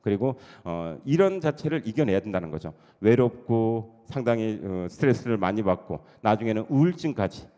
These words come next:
어, 오는 그런, 어, 그런 어떤 그 생활이 수험 생활이거든요. 그래서 나만 그런 상황이 아니라 누구나 다 그런 여건을 다 겪어왔어요. 합격한 선배들도 그런 여건 다 이겨내고 겪어냈기 때문에, 어, 이겨내왔기 때문에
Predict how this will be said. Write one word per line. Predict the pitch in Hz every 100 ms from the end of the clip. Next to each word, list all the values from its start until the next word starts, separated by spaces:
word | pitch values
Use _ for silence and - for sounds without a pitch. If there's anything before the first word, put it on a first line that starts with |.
| _ -
어, | 85 78
오는 | 101 98 104 -
그런, | 107 101 98 92 _ _ 90 80 -
어, | 87 80
그런 | - 110 104
어떤 | 90 95
그 | 85
생활이 | 82 101 87 95
수험 | 92 160 151
생활이거든요. | 110 82 76 71 71 71 _ _ _
그래서 | 95 90 - - - -
나만 | 104 131 180 208 170
그런 | 147 156 147
상황이 | 143 131 123
아니라 | 117 135
누구나 | - 113 147 190 196
다 | 190 180
그런 | - 123 117 107
여건을 | 98 - 104
다 | - 107
겪어왔어요. | 113 104 110 78 82 78 73 _ _ - -
합격한 | 180 185 196
선배들도 | 165 170 165 160 160
그런 | 139 131 127
여건 | 110 - 117
다 | 113 113 -
이겨내고 | 127 160 147 143 160 156
겪어냈기 | 104 - 107 85 110
때문에, | - 92 82 92 - _ 87
어, |
이겨내왔기 | 90 107 107 92 90 - 85
때문에 | - 85 90 127